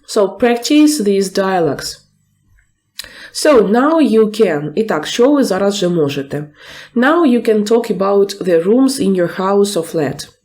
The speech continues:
Now you can describe your bedroom. Ви можете вже описати свою кімнату. Now you can ask if, uh, you can do something and ask for something.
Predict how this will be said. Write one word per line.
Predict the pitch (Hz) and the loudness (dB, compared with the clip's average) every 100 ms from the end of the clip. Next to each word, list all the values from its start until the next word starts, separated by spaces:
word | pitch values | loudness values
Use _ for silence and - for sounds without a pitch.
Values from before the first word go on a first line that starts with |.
| _ - - - - | _ -20 -20 -14 -2
Now | 240 294 | 2 4
you | 285 | 4
can | 262 233 | 2 2
describe | 208 208 - 214 220 220 | 2 -2 -2 0 0 0
your | 196 | -2
bedroom. | 190 185 165 156 143 151 | 0 -2 -2 -2 -2 -4
Ви | 175 | -2
можете | 185 202 202 185 | 0 2 0 -2
вже | 170 175 | -2 -2
описати | 165 160 180 202 208 247 | -2 -4 -2 -2 -2 -2
свою | 247 170 180 180 - _ _ | -4 -2 -2 -2 -6 _ _
кімнату. | - 175 151 123 - 170 - - - - 233 | -4 -2 -2 -4 -6 -14 -18 -20 -20 -8 -2
Now | 247 277 | 2 2
you | 262 240 | 2 2
can | 226 | 2
ask | 220 240 240 - - | 2 0 -2 -8 -2
if, | 208 208 | -2 -2
uh, | - 180 180 | -2 0 0
you | 196 202 | -2 -2
can | 190 | -2
do | 190 226 | 0 0
something | 240 240 226 226 208 | 0 -2 0 0 0
and | 185 170 | -2 -6
ask | - 190 202 - | -4 -4 -4 -6
for | 175 | -6
something. | - 160 151 147 143 135 | -4 -4 -4 -2 -4 -4